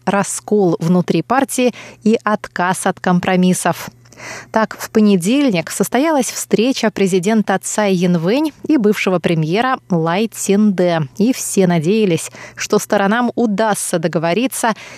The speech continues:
и Лай, если не откажется от участия в выборах, то хотя бы согласится участвовать в них вторым лицом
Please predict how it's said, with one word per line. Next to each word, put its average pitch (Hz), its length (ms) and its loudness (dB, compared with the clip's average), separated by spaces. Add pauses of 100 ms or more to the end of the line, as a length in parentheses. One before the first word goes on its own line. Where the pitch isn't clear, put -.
(120)
и 214 140 2
Лай, 233 420 2
если 185 440 0
не 196 120 0
откажется 202 600 -2
от 180 100 -2
участия 196 600 -2
в 170 60 0
выборах, 226 500 0
то 226 240 -2
хотя 226 560 -2
бы 247 100 0
согласится 185 840 -2
участвовать 175 680 -2
в 170 80 -2
них 220 300 2
вторым 226 640 0
лицом 220 560 0